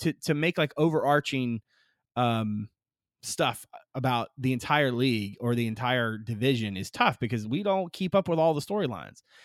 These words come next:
You know, I, I, I read, I read these, these, these previews, and you, you see these, these folks referencing people who don't, who aren't playing that position, or so-and-so that's not here anymore, or get names of kids wrong. And I'm like, "Wh-, what did you even do? Like, what,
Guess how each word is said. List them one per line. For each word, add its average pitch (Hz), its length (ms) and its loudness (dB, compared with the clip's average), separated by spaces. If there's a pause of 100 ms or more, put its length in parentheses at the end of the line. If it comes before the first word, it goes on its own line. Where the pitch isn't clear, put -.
(140)
You 135 80 0
know, 160 220 4
I, 170 160 2
I, - 20 2
I 170 140 2
read, 196 420 0 (320)
I 156 80 4
read 196 220 4
these, 170 420 -2
these, 151 380 -2
these 139 160 0
previews, 151 560 0
and 127 120 0
you, 131 160 0
you 139 220 -4
see - 160 -6
these, 151 420 -4
these 135 160 -2
folks - 400 -4 (360)
referencing 160 520 2
people 143 280 0
who 127 80 4
don't, 139 320 2 (320)
who 151 100 6
aren't 160 200 4
playing 180 260 4
that 151 120 0
position, 151 600 2
or 120 180 0
so-and-so 156 460 0
that's 135 160 0
not 131 180 0
here 175 240 0
anymore, 151 540 2 (340)
or 135 260 4
get 127 200 0 (120)
names 143 440 2
of 131 120 -6
kids 190 240 2
wrong. 160 300 4
And 151 80 2
I'm 147 60 2
like, 143 140 0
"Wh-, 165 120 -4
what 175 140 0
did 240 120 -2
you 254 100 2
even 220 240 2
do? 185 300 2
Like, 113 200 -4
what, 151 140 0